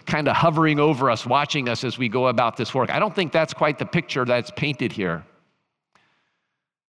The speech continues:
What Jesus is promising us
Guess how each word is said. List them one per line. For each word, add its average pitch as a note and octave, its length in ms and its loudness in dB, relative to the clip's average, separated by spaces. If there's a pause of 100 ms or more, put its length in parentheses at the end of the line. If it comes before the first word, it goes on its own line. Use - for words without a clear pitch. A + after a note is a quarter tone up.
(300)
What C3+ 140 -2
Jesus F#3 460 2
is C#3+ 140 0
promising D#3+ 640 0
us - 480 -2